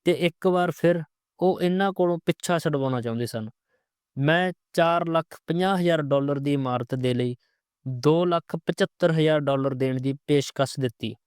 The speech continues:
ਉਹ ਤਿੰਨ ਲੱਖ ਡਾਲਰ 'ਤੇ ਮੰਨ ਗਏ। ਮੈਂ ਇਸ ਨੂੰ ਖਰੀਦ ਲਿਆ ਤੇ ਇਹਨਾਂ ਨੂੰ ਦੋ ਸਾਲ ਤੱਕ ਆਪਣੇ ਕੋਲ ਰੱਖਿਆ। ਫਿਰ ਉਸੇ ਇੱਕ ਹਜ਼ਾਰ ਇਕੱਤੀ ਐਕਸਚੇਂਜ ਪ੍ਰਕਿਰਿਆ ਦਾ ਫਾਇਦਾ ਚੁੱਕਦੇ ਹੋਏ ਮੈਂ ਉਸ ਇਮਾਰਤ ਨੂੰ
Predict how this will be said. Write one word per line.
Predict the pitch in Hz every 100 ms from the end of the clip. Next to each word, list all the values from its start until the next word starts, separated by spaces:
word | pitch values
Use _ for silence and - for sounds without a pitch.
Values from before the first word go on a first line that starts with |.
| _ _ _ -
ਉਹ | 165 185 190 - _ _ _
ਤਿੰਨ | 185 185 185
ਲੱਖ | 180 -
ਡਾਲਰ | 165 156 156 147
'ਤੇ | 165
ਮੰਨ | 160 139 123
ਗਏ। | 110 113 _ _ _ _ -
ਮੈਂ | 139 160 180
ਇਸ | 156 165 180
ਨੂੰ | 180
ਖਰੀਦ | - 143 127
ਲਿਆ | 139 143 143 - _ _ _ -
ਤੇ |
ਇਹਨਾਂ | 165 185 196 214
ਨੂੰ | 208 208 156
ਦੋ | 165 165
ਸਾਲ | - 165 156
ਤੱਕ | 156 -
ਆਪਣੇ | 143 - 156 151
ਕੋਲ | - 147 143
ਰੱਖਿਆ। | 123 - 113 113 _ _ _ _ _ -
ਫਿਰ | 180 208
ਉਸੇ | - 175 - 190 180 - _ 175
ਇੱਕ | 190 -
ਹਜ਼ਾਰ | 185 170 170 165
ਇਕੱਤੀ | - 156 _ 170 160
ਐਕਸਚੇਂਜ | 160 - - 151 147 147 131 _ _ _ -
ਪ੍ਰਕਿਰਿਆ | 160 - 165 165 160
ਦਾ | 160 -
ਫਾਇਦਾ | 143 135 139
ਚੁੱਕਦੇ | 143 131 135 135
ਹੋਏ | 127 123 120 _ _ -
ਮੈਂ | 160 180
ਉਸ | 156 170 -
ਇਮਾਰਤ | 156 135 127 120 131
ਨੂੰ | 131